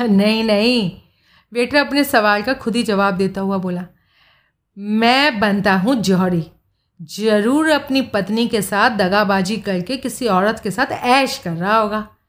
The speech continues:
इसलिए इसने पति को मार डाला।" "मैं यहाँ नाश्ता करने आया हूँ, तुम्हारा लेक्चर सुनने नहीं। जाओ, बटर टोस्ट और ऑमलेट लेकर आओ।" <laughs> "जी सर, जी सर।"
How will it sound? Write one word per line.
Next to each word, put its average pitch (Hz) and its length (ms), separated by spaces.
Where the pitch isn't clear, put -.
इसलिए 185 300
इसने 202 260
पति 214 300
को 196 120
मार 185 220
डाला।" 180 380
"मैं 214 300
यहाँ 220 300
नाश्ता 214 400
करने 180 260
आया 175 240
हूँ, 170 400
तुम्हारा 208 240
लेक्चर 196 340
सुनने 240 320
नहीं। 226 240
जाओ, 208 280
बटर 202 220
टोस्ट 220 300
और 226 60
ऑमलेट 214 360
लेकर 202 240
आओ।" 175 220
<laughs> 190 80
"जी 196 340
सर, 233 220
जी 196 180
सर।" 165 320